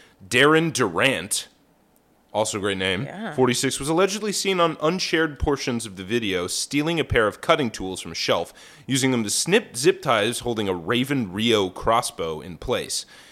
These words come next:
Speaker 1: entering the video after turning the corner with a compound bow and proceeding to conceal it with his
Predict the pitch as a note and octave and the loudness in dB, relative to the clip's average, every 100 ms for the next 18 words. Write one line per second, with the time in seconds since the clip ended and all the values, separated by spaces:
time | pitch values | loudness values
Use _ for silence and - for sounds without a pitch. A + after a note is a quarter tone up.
0 | - - D#3 E3+ D#3+ C3+ B2+ A#2+ A2+ G2+ | -20 -2 0 2 2 2 4 6 6 4
1 | A2 - B2 G2+ F2 - A#2+ G#2+ F#2 - | -4 -6 -4 -4 -4 0 2 2 -2 -6
2 | - B2+ A2+ A2 F#2+ F2 C#3 B2 A2+ - | 0 2 2 0 -2 4 8 8 6 -2
3 | - A#2+ B2 C#3+ E3+ D#3 D3 C3 C3+ A#2+ | -12 -8 -6 -2 0 0 -2 -6 -6 -4
4 | - E3+ C3 A2+ G2 A#2 - | 0 2 2 0 -4 -6 -10